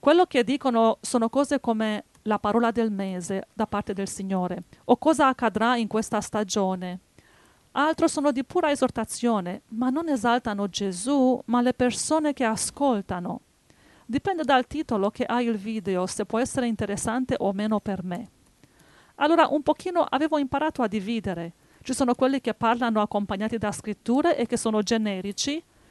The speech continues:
altri che ho cominciato ad evitare, perché parlano solo di prosperità, di cose belle, senza scritture.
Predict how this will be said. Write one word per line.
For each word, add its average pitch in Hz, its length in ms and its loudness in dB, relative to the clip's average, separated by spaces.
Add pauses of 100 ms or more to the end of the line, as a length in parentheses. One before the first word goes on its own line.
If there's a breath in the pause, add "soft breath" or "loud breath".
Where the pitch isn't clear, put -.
(240 soft breath)
altri 311 520 0
che 269 340 -2
ho - 140 0
cominciato 233 500 2
ad 214 120 0
evitare, 190 760 -2 (380)
perché 233 280 0
parlano 254 380 2
solo 233 240 4
di 214 100 -2
prosperità, 226 840 0
di 208 220 -4
cose 214 300 2
belle, 247 640 0 (360 soft breath)
senza 302 320 0
scritture. 196 540 -8